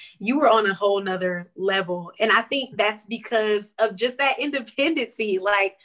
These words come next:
you know, just going over there and just trying, you know, 'cause I actually had made from my second E P journey, there's at least two songs that I made and I recorded while I was in London that are on that project. And that's, that's why it was sort of journey, because it was like you were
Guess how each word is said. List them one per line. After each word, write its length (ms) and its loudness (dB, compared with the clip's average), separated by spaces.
you 140 -2
know, 160 2
just 180 -8
going 300 0
over 180 -4
there 300 0
and 100 -8
just 320 -14
trying, 500 0
you 80 -8
know, 140 -2
'cause 140 -14
I 220 0
actually 420 -6
had 180 -8
made 400 -2
from 160 -4
my 320 -2
second 540 -8
E 160 -16
P 180 -8
journey, 580 0
there's 380 4
at 140 -2
least 320 -10
two 220 -8
songs 360 -2
that 100 -4
I 140 0
made 320 -4
and 100 -10
I 80 -2
recorded 500 -8
while 300 -4
I 60 -4
was 200 -10
in 180 -10
London 260 -6
that 140 -4
are 80 -6
on 160 -12
that 160 -14
project. 520 -2
And 160 0
that's, 340 2
that's 280 2
why 280 2
it 100 -4
was 120 -10
sort 300 -6
of 80 -12
journey, 380 -8
because 260 -8
it 100 0
was 160 -8
like 240 0
you 200 -4
were 220 4